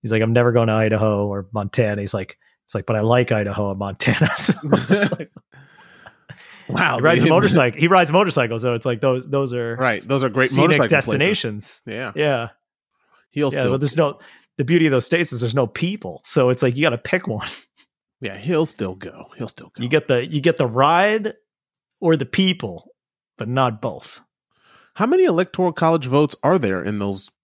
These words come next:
Speaker 2: giant states with no people? Like, how many electoral college votes does Montana have? Like, one?
Speaker 1: <laughs> It's not that few. It's not that few.
Speaker 2: You sure?
Speaker 1: Yeah. Montana has
Speaker 2: Should
Speaker 1: three.
Speaker 2: be.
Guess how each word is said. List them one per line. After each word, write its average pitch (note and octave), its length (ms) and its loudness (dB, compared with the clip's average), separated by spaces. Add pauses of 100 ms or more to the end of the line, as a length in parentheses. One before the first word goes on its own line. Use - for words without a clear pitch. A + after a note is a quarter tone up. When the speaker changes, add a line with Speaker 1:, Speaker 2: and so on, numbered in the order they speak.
(120)
Speaker 2:
giant G#2 420 0
states G2+ 300 -4
with G2 120 -8
no G2 140 -8
people? F2+ 380 -12 (180)
Like, A#2+ 160 0
how F3 100 2
many G#3+ 160 2
electoral C#3 360 0
college B2+ 300 2
votes A#2+ 200 2
does A2+ 200 0
Montana A2 480 0
have? E2+ 280 -10
Like, F#2 140 -8
one? D#3+ 280 -2 (1080)
Speaker 1:
<laughs> - 80 -4 (1000)
It's A3 440 -8
not D3 260 0
that B2 220 0
few. F#2+ 420 -2 (200)
It's - 120 -10
not G#2 200 -4
that - 180 -14
few. - 240 -18 (100)
Speaker 2:
You B2+ 80 -4
sure? D4 320 0 (720)
Speaker 1:
Yeah. - 280 -10 (1700)
Montana A#2+ 360 0
has A2+ 140 -2
Speaker 2:
Should - 120 2
Speaker 1:
three. G#2 260 -4
Speaker 2:
be. - 80 -16